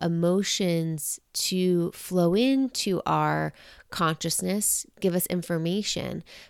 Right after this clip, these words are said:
but not dictate where we go or what we do. And emotions are really important, right? They're an evolutionary trait. They help us sense when danger is here.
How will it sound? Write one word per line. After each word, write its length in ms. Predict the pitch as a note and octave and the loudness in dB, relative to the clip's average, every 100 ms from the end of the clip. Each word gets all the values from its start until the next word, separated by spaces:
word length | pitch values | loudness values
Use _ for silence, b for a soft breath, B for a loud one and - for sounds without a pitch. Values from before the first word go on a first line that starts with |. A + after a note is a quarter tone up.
| - | -4
but 140 | F3 | -2
not 400 | F3+ G3+ - F3 | 0 -2 -4 -4
dictate 880 | - F3+ - - E3+ - - - - - _ _ _ _ | -2 -2 -4 -6 -6 -6 -12 -16 -18 -18 _ _ _ _
where 420 | D#3 D#3 E3+ E3 | -4 2 4 4
we 140 | D#3+ D#3 | 2 0
go 380 | D3+ D3 D3 C#3 | -2 -2 -2 -2
or 160 | D#3 | -4
what 260 | D3 D3+ - | -2 -4 -4
we 120 | D3+ | -10
do. 340 | D3+ B2+ - - - _ _ _ _ _ | -8 -8 -8 -10 -14 _ _ _ _ _
And 140 | F#3 G3 | 0 4
emotions 540 | F#3+ G3+ A#3+ D#4 C#4+ | 4 2 2 0 0
are 120 | D4 | 0
really 400 | A#3 A3+ B3 C4 | 0 2 4 4
important, 880 | B3+ - - C#4 C#4 G3+ - - - _ - | 4 4 2 0 2 0 -2 -10 -14 _ -4
right? 180 | G3 - | -4 0
They're 140 | A3+ | 2
an 120 | G3+ - | 2 0
evolutionary 720 | G#3+ G#3+ A3 A3 - G3+ F3 | 0 0 0 0 0 -2 -2
trait. 280 | - F#3+ - | 0 -2 0
They 120 | F3+ | -2
help 260 | F#3 G3+ | -2 0
us 200 | G3 F#3 - B B B | 0 0 -4 B B B
sense 460 | - - G#3 G3+ G#3 | -4 2 2 2 2
when 180 | F#3+ | 2
danger 840 | D#3 E3+ G3+ A3 F3+ D#3+ - - - _ _ _ - | 4 4 4 4 2 -2 -4 -10 -20 _ _ _ 0
is 260 | F3 D#3 - | 0 2 -2
here. 540 | - E3 D#3+ D#3 | -2 -2 0 -2